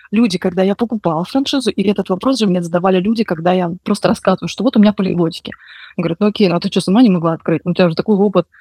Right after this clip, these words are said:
Ну что там, ну возьми преподавателей, ну купи там какие-то пособия на рынке, ну что, помещение, ремонт, ну ты сама можешь сделать». Действительно, а, если так смотреть на бизнес, да, с таким подходом, то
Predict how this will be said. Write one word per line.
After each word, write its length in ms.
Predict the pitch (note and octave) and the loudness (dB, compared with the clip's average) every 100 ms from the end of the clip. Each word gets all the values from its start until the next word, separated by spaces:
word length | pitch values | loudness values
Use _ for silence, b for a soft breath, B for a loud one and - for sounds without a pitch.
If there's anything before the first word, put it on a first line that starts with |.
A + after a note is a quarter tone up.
| B B B B | B B B B
Ну 180 | F#3 F#3+ | 0 2
что 200 | F#3+ G#3+ G3 | 2 -2 0
там, 160 | E3 | 0
ну 60 | F#3 | 2
возьми 300 | A#3 A#3 C4 | 2 4 4
преподавателей, 760 | G#3 G#3 F#3+ F3 E3+ F3+ - F3 | 2 -2 0 2 2 0 -2 -2
ну 100 | G3+ | -2
купи 240 | G#3 A#3 | -2 -2
там 160 | A3 G3 | -2 -2
какие-то 280 | F3+ G3+ G3 | -4 -4 -6
пособия 480 | F3 - F#3 E3+ E3+ | -6 -2 -2 0 0
на 140 | D#3+ | 0
рынке, 460 | E3+ E3+ D#3 E3+ E3+ | 0 -2 -2 -4 -2
ну 140 | G#3+ A3+ | 0 0
что, 160 | - | 0
помещение, 560 | F#3 G#3+ G#3+ - B3 A#3 | 0 2 2 4 4 4
ремонт, 380 | A#3 A#3 B3 A3 | 4 4 2 2
ну 140 | G3+ G3 | 0 0
ты 120 | F3+ | -2
сама 280 | - F3 E3 | -2 -2 -2
можешь 320 | D3+ - - | -4 -14 -20
сделать». 200 | - _ _ B B B B | -20 _ _ B B B B
Действительно, 840 | G3 F3+ - A#3+ G#3+ F3+ G#2 - - | -8 -8 2 2 4 0 0 -6 -10
а, 300 | - F3+ E3+ | -2 0 0
если 340 | E3+ F3+ G#3+ A3+ | 2 0 2 0
так 220 | A#3 A3 | 2 0
смотреть 480 | - F#3 G#3 G#3 - | 0 0 4 2 2
на 100 | D#3+ | -2
бизнес, 540 | E3 C4+ D#4+ G#3 - - | 2 2 2 0 -2 -2
да, 140 | F3 | -2
с 60 | F3 | 0
таким 280 | F#3 G3 F#3+ | -2 0 0
подходом, 600 | E3 - F3+ F3 - F3+ | -2 -2 -4 -2 -6 -6
то 380 | - F3+ F3 E3+ | -2 2 2 0